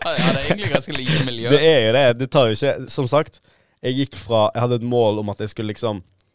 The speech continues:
Speaker 2: bli Norges beste musikkvideoregissør, eller være oppe i toppen da, i
Speaker 1: Ja.
Speaker 2: løpet av tre år,
Speaker 1: Mm.
Speaker 2: var planen min. I løpet av det første året så lagde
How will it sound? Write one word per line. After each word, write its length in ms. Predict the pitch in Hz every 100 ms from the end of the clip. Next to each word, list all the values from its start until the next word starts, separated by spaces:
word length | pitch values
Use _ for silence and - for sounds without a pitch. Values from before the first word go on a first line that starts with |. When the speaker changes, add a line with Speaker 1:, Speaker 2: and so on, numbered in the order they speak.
| _ _
Speaker 2:
bli 220 | 107 117 110 107
Norges 380 | 104 104 104 101
beste 160 | 104 110
musikkvideoregissør, 720 | 101 98 98 92 92 98 95
eller 240 | 98 92 - _ _ _ _
være 160 | 101 101
oppe 220 | 98 104
i 20 |
toppen 380 | 107 104 90 95
da, 60 | 104 - - _ _ -
i 80 | 104
Speaker 1:
Ja. 60 |
Speaker 2:
løpet 240 | 104 - 104
av 240 | 95 87
tre 240 | - - 104
år, 220 | 98 98 - - -
Speaker 1:
Mm. 220 | 113 101 98
Speaker 2:
var 80 |
planen 280 | 95 101 95
min. 160 | 92 82 _ _ _ _
I 80 | 110
løpet 200 | 113 -
av 60 | 104
det 80 | 98
første 400 | - 104 - -
året 320 | 107 101 95
så 80 | 104
lagde 220 | 98 98